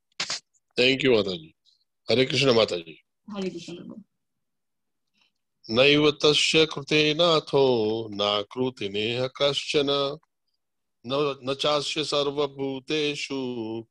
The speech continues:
Speaker 1: कश्चित् अस्या व्या-, व्यापस्या। Translation.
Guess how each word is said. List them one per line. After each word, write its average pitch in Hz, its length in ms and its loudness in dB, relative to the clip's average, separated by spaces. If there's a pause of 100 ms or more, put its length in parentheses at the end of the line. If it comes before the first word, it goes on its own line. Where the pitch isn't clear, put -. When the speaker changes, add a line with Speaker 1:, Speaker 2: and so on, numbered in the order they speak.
Speaker 1:
कश्चित् 107 600 -4 (120)
अस्या 123 420 -2 (220)
व्या-, 123 280 0 (420)
व्यापस्या। 135 1040 0 (1700)
Translation. 127 760 -2